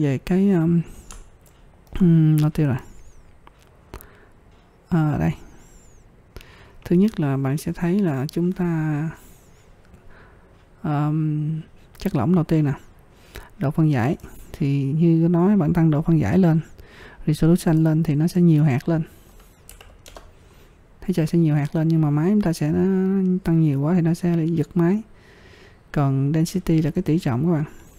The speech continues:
Cái tỷ trọng này thì để, à, qua cái video sau gì tôi nói. Tỷ trọng là để khi chúng ta hòa trộn hai chất lại nhau á,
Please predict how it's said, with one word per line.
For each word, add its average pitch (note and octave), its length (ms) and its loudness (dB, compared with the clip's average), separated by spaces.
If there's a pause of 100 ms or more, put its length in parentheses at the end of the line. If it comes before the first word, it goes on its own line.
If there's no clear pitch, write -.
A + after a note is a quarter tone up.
(500)
Cái G3 60 0
tỷ C#3+ 160 -2
trọng D3+ 240 -2
này D3 160 -2
thì D3 100 -2
để, E3 340 -2
à, D#3+ 180 0
qua D#3+ 220 0
cái F3 140 -4
video E3+ 200 2
sau D#3+ 380 0
gì D3+ 180 0
tôi D#3+ 140 0
nói. E3+ 240 2 (360)
Tỷ D#3 100 -2
trọng D3+ 240 -2
là D#3 100 -2 (580)
để D#3+ 140 2
khi E3 120 2
chúng E3+ 100 4
ta E3 80 2
hòa D3 180 2
trộn C3 320 -2
hai E3 200 0
chất G#3+ 220 -4
lại D#3 100 0
nhau D#3 240 0
á, D#3+ 100 0